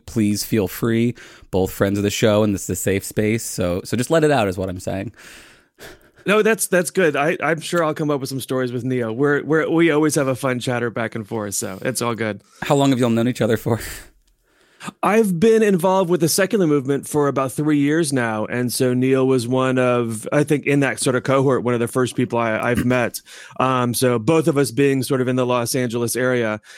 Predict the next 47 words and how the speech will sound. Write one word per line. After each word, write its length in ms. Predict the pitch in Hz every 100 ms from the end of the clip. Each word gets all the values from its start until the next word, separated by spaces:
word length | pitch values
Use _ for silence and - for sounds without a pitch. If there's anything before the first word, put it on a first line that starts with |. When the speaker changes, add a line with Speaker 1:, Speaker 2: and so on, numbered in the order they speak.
| - -
Speaker 2:
um, 400 | 117 117 113 120
we 180 | 131 135
have 180 | 131 113
known 240 | 120 117
each 160 | 117 110
other 240 | 113 113
for, 520 | 107 117 110 110 107 110 -
for 140 | 127 - 135 -
all 160 | 139 151
that 160 | 135 135
time 340 | 156 135 110 -
and 120 | 127 127 101 117
have 240 | 139 113 - -
formed, 220 | 131 123
I 100 | 117
think, 160 | 127 117
a 40 |
very 220 | 117 120
good 140 | 117 110
relationship 580 | 110 113 120 107 113
at 80 | 107
the 80 | 113
beginning. 480 | 107 107 113 104 - - - - -
So, 380 | - 117 113 110
so 160 | 180
it's 240 | 202 165 -
been, 140 | 185
it's 180 | 165 160
been 160 | 156 135
fun. 300 | 139 120 110
And 200 | 165 - 147
I 100 | 147
think 120 | 131
Camp 260 | 156 143
Quest 380 | - 127 123 -
and, 360 | 120 117 117 113 - - _ -
and 440 | 123 120 117 113
Secular 320 | - 135 147
Student 260 | 131 127 127
Alliance, 540 | 120 117 117 110 - -
there's 160 | 131
a 100 | 135
lot 240 | 120 120 120
of, 120 | 117
co-, 120 | - 127
you 60 |
know, 220 | 117 104